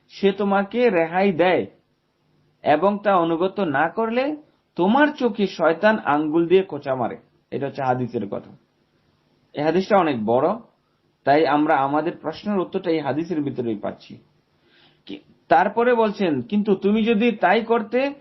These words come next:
রাসূল মুহাম্মদ সাল্লাল্লাহু আলাইহি ওয়াসাল্লাম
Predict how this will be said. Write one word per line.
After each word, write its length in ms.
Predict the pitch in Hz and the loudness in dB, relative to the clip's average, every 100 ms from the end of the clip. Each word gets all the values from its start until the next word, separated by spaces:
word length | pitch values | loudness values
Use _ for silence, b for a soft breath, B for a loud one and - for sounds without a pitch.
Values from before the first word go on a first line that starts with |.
| _ - | _ -4
রাসূল 260 | 165 196 | -4 0
মুহাম্মদ 320 | 190 180 175 170 | 0 0 -2 -2
সাল্লাল্লাহু 560 | 165 156 151 180 190 | 2 2 4 2 2
আলাইহি 220 | 170 175 | 0 0
ওয়াসাল্লাম 840 | 180 180 180 196 190 214 262 285 | 0 -4 -2 -2 2 2 2 -2